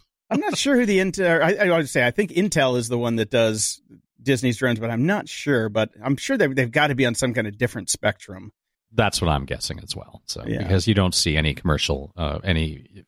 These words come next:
Speaker 2: third-party drones flying over Disneyland. You would totally see them at this point if it was possible.
Speaker 1: Yeah. Okay. So maybe they already do it.
Speaker 2: Yep. That's what I'm thinking.
Speaker 1: Uh, in the New York Times, I ran across their, their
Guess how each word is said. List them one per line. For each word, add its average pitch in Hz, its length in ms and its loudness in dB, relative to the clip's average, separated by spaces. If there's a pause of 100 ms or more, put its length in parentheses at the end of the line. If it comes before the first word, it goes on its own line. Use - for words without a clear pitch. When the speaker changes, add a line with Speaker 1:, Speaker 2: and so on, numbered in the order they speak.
Speaker 2:
third-party 80 400 2
drones 78 300 0
flying 71 300 -2
over 73 200 -8
Disneyland. 80 480 -10
You 107 140 2
would 90 180 -10
totally 85 320 0
see 98 200 -6
them 78 120 -6
at 76 100 -14
this - 160 -10
point 78 260 -4 (280)
if - 180 -6
it 80 120 0
was - 120 -6
possible. - 440 -2 (400)
Speaker 1:
Yeah. 147 360 2
Okay. 214 240 2
So 180 140 0
maybe 185 200 2
they 185 120 4
already 185 200 2
do 240 160 -4
it. - 100 -6 (480)
Speaker 2:
Yep. 131 240 -6
That's 107 160 -10
what 120 80 -2
I'm 131 100 -2
thinking. 110 260 -6 (280)
Speaker 1:
Uh, 156 220 -4 (400)
in 233 120 0
the 226 80 2
New 285 100 4
York 285 260 2
Times, 151 360 2
I 151 60 2
ran 160 240 2
across 160 580 -2 (120)
their, 165 360 2 (160)
their 196 140 0